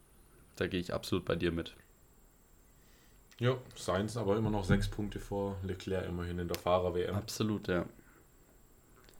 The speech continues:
Speaker 2: Ja, ich möchte mir noch ganz kurz selber auf die Schulter klopfen. In meinem Morning Briefing hatte ich erwähnt,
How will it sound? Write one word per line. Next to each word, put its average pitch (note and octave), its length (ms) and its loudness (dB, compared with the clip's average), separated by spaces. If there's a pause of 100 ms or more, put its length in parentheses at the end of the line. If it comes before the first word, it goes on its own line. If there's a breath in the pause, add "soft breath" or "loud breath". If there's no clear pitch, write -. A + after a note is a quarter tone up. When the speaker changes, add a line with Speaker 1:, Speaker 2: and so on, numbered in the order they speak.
(240)
Speaker 2:
Ja, F#2 120 0 (120)
ich G2+ 100 -2
möchte A#2 220 6
mir A#2+ 60 6
noch A2+ 120 8
ganz A#2 200 6
kurz A2 160 0
selber A2+ 220 8
auf A#2 120 4
die A2 100 -6
Schulter A#2 300 2
klopfen. A#2 360 -2
In G#2+ 80 0
meinem G2 180 2
Morning G2+ 340 4
Briefing G2+ 320 -2
hatte G2 120 0
ich G#2 100 -2
erwähnt, G#2 420 2